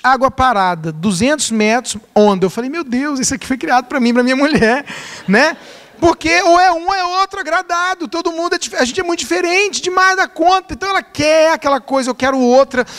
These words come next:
bora fazer, bora viver" e tudo mais. Aí você vai pras férias, você quer alugar o seu filme, mas não é só o seu filme, é o filme dos meninos, é o filme dela. E outra, você percebe que seus filhos querem ir pra praia com você?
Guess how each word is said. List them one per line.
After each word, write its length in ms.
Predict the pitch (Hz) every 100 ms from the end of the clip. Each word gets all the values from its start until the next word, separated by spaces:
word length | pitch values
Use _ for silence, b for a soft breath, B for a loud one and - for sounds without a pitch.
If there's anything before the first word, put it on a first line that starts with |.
| B
bora 320 | 170 269 269
fazer, 400 | - 240 185 254
bora 220 | 240 254
viver" 380 | 226 233 190 240
e 20 |
tudo 220 | 247 220
mais. 280 | 240 226 220 - B B B
Aí 240 | 302 285
você 260 | 302 294 294
vai 160 | 247 277
pras 320 | 277 269 -
férias, 640 | - 262 294 277 196 - B B
você 140 | - 302
quer 100 | 294
alugar 300 | 294 247 294
o 40 |
seu 220 | 269 320
filme, 400 | 285 - 247 302
mas 140 | 277 302
não 80 | 427
é 60 |
só 180 | 392 427
o 40 |
seu 160 | - 427
filme, 460 | - 330 349 427 381
é 60 |
o 20 |
filme 220 | 370 339 370
dos 160 | 359
meninos, 480 | 370 349 320 370 392
é 40 |
o 40 | 311
filme 240 | - 320
dela. 440 | 311 240 269 339 220 B B B
E 140 | 359
outra, 480 | 320 339 370 285 196
você 120 | 294
percebe 540 | - 320 - - 262
que 100 | 254
seus 360 | 254 240 214 -
filhos 260 | 226 208 -
querem 280 | 220 202
ir 20 | 196
pra 160 | 185
praia 260 | 156 185 180
com 320 | - 349 370
você? 420 | 190 165 254 196